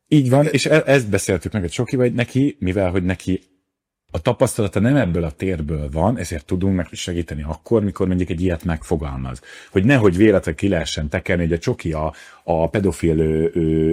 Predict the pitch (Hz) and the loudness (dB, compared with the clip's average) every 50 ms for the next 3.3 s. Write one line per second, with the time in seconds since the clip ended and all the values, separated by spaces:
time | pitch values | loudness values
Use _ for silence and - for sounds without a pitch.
0 | - - 80 - 104 82 76 - - 76 73 80 80 92 87 87 82 - 82 78 | -2 -2 0 2 2 2 2 0 -4 -2 -2 -2 0 0 0 0 0 -2 -2 -4
1 | 76 - - 85 76 - - 78 71 76 - - 85 78 85 98 - - 107 92 | -4 -2 -2 -2 -2 -2 -4 -4 -6 -6 -4 -2 -2 0 0 0 0 0 -2 -2
2 | 95 87 - 101 87 92 - 107 - 101 110 95 82 73 76 87 - - 104 98 | 0 0 -2 -2 -2 -2 -4 -2 0 2 2 2 2 0 0 -2 -2 0 -2 -2
3 | 92 - 95 90 90 87 | -2 0 0 0 0 0